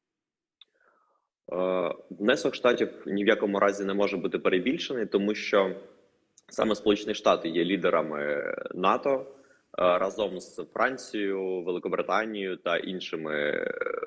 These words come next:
великими країнами. Але, е, оскільки військовий потенціал Сполучених Штатів, він е, дорівнює, якщо не перебільшує весь військовий потенціал європейських країн,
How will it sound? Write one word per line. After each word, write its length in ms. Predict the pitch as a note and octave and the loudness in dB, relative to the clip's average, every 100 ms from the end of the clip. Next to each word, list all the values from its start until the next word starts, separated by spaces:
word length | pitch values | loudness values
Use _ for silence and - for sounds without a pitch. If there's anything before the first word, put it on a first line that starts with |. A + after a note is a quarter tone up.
| - | 2
великими 320 | F2+ F2+ F2+ | 6 6 4
країнами. 540 | E2+ F#2 A#2+ E3+ C#3+ B2+ - - - - _ | 2 4 4 2 -2 -6 -10 -20 -20 -20 _
Але, 320 | - F#2+ G#2 | 4 6 6
е, 720 | A2 G#2+ - F2 E2+ E2+ E2 - _ | 4 -2 -6 -6 -6 -6 -8 -10 _
оскільки 680 | G2 - - G#2 - F#2+ E2 - _ _ _ | -10 -8 -6 -6 -2 -2 -2 -14 _ _ _
військовий 600 | F#2+ G#2 G2 - A2+ G2+ | -10 -8 -8 0 2 4
потенціал 680 | F2 F#2+ F#2 - F#2 F#2+ E2+ | 2 -2 -4 -2 2 2 2
Сполучених 420 | - G2+ - F#2+ | 0 0 0 -6
Штатів, 460 | - G2 F#2+ F2 D#2+ | 0 2 2 -2 -2
він 240 | G2 F#2+ - _ _ _ _ _ - | -4 -4 -12 _ _ _ _ _ 0
е, 420 | F2 E2+ E2 - G2 | 4 4 0 -4 -6
дорівнює, 720 | A#2 G#2+ C3 B2+ G2 E2+ D#2+ | -2 0 -2 -6 -4 -2 -2
якщо 420 | F2+ - - F#2+ | -2 -4 -4 -2
не 120 | F#2 | 0
перебільшує 720 | - G2+ G2 G#2+ F#2+ - E2 | 2 2 0 -2 -6 -4 -2
весь 280 | E2 G2 - | 0 -2 -4
військовий 320 | E2+ - F#2 | -6 -2 -2
потенціал 480 | - F#2 - F#2+ F#2+ | -2 -6 -2 0 2
європейських 540 | F#2 F2+ G2 - G#2 | 2 2 0 -2 -8
країн, 360 | - G2+ G#2+ D#3 | -4 -2 -2 -6